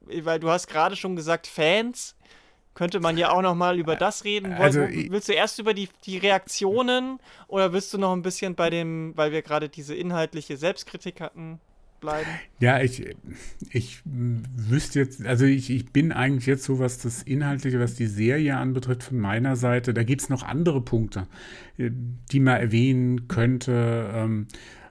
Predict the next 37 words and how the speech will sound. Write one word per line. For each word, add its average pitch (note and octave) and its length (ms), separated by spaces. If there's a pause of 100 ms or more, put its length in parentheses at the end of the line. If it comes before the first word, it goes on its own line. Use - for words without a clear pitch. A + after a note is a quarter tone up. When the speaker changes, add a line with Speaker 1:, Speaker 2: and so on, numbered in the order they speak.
Speaker 2:
warum, B2 720
warum B2+ 760
ist B2+ 180
es B2 100
ein A#2+ 100
bisschen, A#2+ 920
wenn A#2 260
die D3+ 140
auf C3+ 100
dem, B2 380
naja, G#2+ 340 (160)
es C3 140
sind C3+ 120
so C3 120
Details, B2+ 800
die C3 100
mich A#2+ 220
so A#2+ 80
ein G#2+ 60
bisschen A#2+ 280
gestört A2 460
haben. G2+ 180 (420)
Aber B2 220
so A#2+ 200
im D3 160
Grunde D3 220
genommen D3+ 160
ist B2 160
das C3 160
meine B2 680
Kritik A#2+ 360
gewesen A2+ 460
an G#2+ 100
der A2 140
Serie G#2+ 380
an G#2 100
sich. A2 280